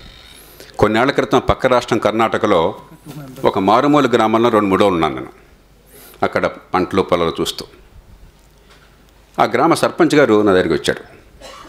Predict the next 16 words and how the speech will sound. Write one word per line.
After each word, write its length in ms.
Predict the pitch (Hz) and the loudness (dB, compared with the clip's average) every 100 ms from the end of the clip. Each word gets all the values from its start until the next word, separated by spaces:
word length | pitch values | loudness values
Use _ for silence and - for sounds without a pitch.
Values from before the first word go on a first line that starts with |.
| - - - - - 101 | -20 -20 -20 -20 -10 -2
మా 100 | 98 | -2
కుటుంబం 380 | - 117 120 90 | 0 0 0 2
దగ్గరికి 220 | 78 - | -2 -4
వచ్చాడు. 260 | - - - - - - - - - - - - _ _ _ _ _ _ _ _ _ _ _ _ 135 | -10 -14 -16 -20 -20 -20 -20 -20 -20 -20 -20 -20 _ _ _ _ _ _ _ _ _ _ _ _ 2
ఏమిటి 280 | 143 147 | 2 4
అంటే, 240 | 139 127 170 | 2 4 4
వాళ్ళ 200 | 117 101 | 4 2
అబ్బాయికి 440 | 107 147 135 131 233 - - _ _ _ _ - | 0 0 0 0 -2 -4 -20 _ _ _ _ 0
ఎలక్ట్రిసిటీ 440 | 117 165 - 175 | 0 2 0 2
బోర్డులో 360 | 139 123 104 117 | 2 2 2 0
కర్ణాటకలో 600 | 98 104 104 85 95 175 269 - _ _ - _ - - _ - | 0 0 0 0 0 0 -2 -12 _ _ -20 _ -20 -20 _ -4
ఒక 120 | 123 | -2
చిన్న 320 | 120 - 151 | 0 0 2
ఉద్యోగం 340 | 143 117 110 90 | 4 2 0 0
లైన్‌మెన్‌గా 420 | 101 113 113 113 | 0 0 0 2
దొరికింది. 400 | 85 73 73 - | 0 -2 -6 -10